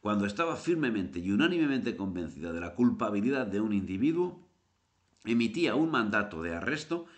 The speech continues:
y se incomunicaba a esta persona.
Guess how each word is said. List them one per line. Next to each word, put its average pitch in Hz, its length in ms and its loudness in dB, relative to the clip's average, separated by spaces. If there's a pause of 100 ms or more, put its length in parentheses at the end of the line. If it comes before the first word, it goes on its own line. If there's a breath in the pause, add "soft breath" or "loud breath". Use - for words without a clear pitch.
(200 loud breath)
y 214 140 2
se 175 280 0
incomunicaba 127 1160 -2
a - 80 -8
esta - 240 -12
persona. - 560 -6